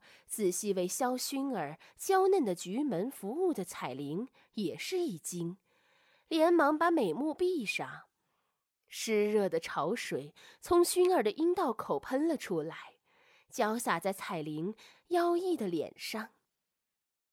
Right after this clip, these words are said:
但她那长长的蛇舌仍然不屈不挠地来回舔弄薰儿的嫩菊。这种淫靡的场景让身在其中的萧炎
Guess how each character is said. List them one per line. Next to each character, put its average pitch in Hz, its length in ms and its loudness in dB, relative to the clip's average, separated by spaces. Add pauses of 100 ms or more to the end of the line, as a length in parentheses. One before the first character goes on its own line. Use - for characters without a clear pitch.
(220)
但 330 200 2
她 320 260 0
那 330 120 2
长 247 380 0
长 208 260 -2
的 262 100 -2
蛇 208 300 -2
舌 185 420 -4 (300)
仍 294 260 2
然 320 240 2
不 339 220 0
屈 339 260 -4
不 339 260 -2
挠 196 220 -2
地 262 120 -4
来 214 360 -4
回 220 240 0
舔 156 360 -4
弄 175 200 -4
薰 214 320 -4
儿 180 160 0
的 165 100 -4
嫩 233 260 -4
菊。 156 500 -12 (1000)
这 240 200 0
种 185 240 0
淫 180 260 -4
靡 208 160 -4
的 220 120 -2
场 170 340 -6
景 147 340 -8 (420)
让 330 220 4
身 349 280 2
在 320 180 0
其 220 260 -4
中 320 160 0
的 294 120 0
萧 320 280 0
炎 214 380 -2